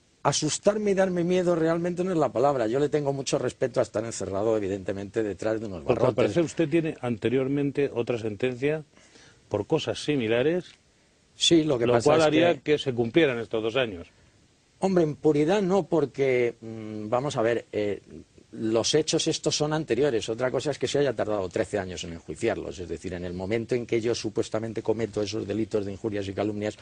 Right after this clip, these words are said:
Speaker 1: yo no tenía ninguna condena,
Speaker 2: Bueno.
Speaker 1: pero de todas maneras es potestativo de su señoría.
Speaker 2: Perfecto, perfecto. Dígame, la sentencia les marca indemnizaciones millonarias y de usted concretamente dice que de algo vivirá usted cuando tiene domicilio independiente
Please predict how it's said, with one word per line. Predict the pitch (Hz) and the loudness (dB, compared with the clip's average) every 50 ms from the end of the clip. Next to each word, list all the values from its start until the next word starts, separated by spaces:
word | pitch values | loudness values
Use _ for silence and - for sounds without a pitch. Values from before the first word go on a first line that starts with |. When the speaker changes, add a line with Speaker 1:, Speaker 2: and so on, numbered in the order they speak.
| - - - - - - - - - - - - | -20 -20 -20 -20 -20 -20 -20 -20 -20 -20 -18 -10
Speaker 1:
yo | - 101 117 123 | -2 2 2 2
no | 120 - 110 | 2 2 0
tenía | 117 120 120 120 120 107 98 | 0 0 0 0 -2 -2 -2
ninguna | 92 90 90 92 95 92 95 | -4 -6 -6 -6 -6 -6 -6
condena, | 92 92 92 101 131 123 117 120 135 - | -4 -2 2 4 6 6 6 4 0 -2
Speaker 2:
Bueno. | - - - - - - - - - - - - - 131 - - | -4 -14 -20 -20 -20 -20 -18 -16 -16 -14 -14 -12 -10 -10 -6 0
Speaker 1:
pero | - 135 113 117 | 0 2 2 2
de | 113 101 | 2 2
todas | - 104 104 120 | 2 2 2 2
maneras | 139 127 123 143 151 | 2 0 0 2 2
es | 165 - | 0 -2
potestativo | - 139 117 123 117 - - 110 92 110 107 101 | -2 -2 -2 -2 -2 -4 -2 -4 -2 -2 0 0
de | 101 95 | 0 -2
su | 90 101 | -2 -4
señoría. | 92 - 95 90 87 92 90 - | -4 -6 -6 -4 -2 4 6 6
Speaker 2:
Perfecto, | 170 - 185 190 - - 139 | 8 8 6 2 2 2 2
perfecto. | 123 143 135 139 143 113 - 160 | 2 2 2 2 0 2 4 4
Dígame, | 202 202 175 131 120 107 95 90 - - - | 6 6 6 4 4 2 -6 -8 -10 -10 -4
la | - 139 143 139 | 0 2 2 2
sentencia | - 165 170 165 214 226 202 - 214 208 | 2 2 4 4 4 4 4 2 2 2
les | 185 151 139 127 | 4 4 2 2
marca | 139 160 160 151 - 160 | 2 2 2 2 4 2
indemnizaciones | 147 139 131 131 127 120 107 123 117 98 143 147 147 156 | 2 4 2 0 0 0 -2 -4 -4 0 0 2 2 2
millonarias | 139 131 127 123 113 110 110 110 117 113 104 104 98 92 87 - - | 0 0 0 0 0 2 2 2 2 2 2 2 0 -2 -4 -6 -4
y | - 147 147 | 0 2 4
de | 131 139 135 | 4 4 2
usted | 127 - - - 202 170 | 2 0 0 0 0 2
concretamente | 160 147 139 131 147 135 135 127 135 139 131 - 135 | 2 0 2 2 2 2 2 2 2 2 2 2 4
dice | 135 147 139 - - 147 147 - - - - - - - | 4 2 2 0 0 0 0 0 -4 -20 -20 -20 -12 -4
que | - 110 107 107 | -2 0 0 2
de | 110 127 | 2 2
algo | 160 190 170 170 170 139 | 4 2 4 4 4 4
vivirá | 113 113 104 104 110 117 151 | 4 2 0 0 2 2 4
usted | 170 165 - - 175 180 170 | 2 2 0 0 0 0 2
cuando | - 147 135 123 110 104 | 4 2 2 2 0 0
tiene | 120 147 151 160 | 0 0 2 2
domicilio | 151 139 120 110 107 101 - 147 151 147 139 | 2 0 0 0 -2 -2 0 0 2 4 4
independiente | 135 131 127 151 135 147 139 131 127 135 135 123 113 - 139 139 | 2 4 2 2 2 2 0 0 2 2 2 2 2 0 0 0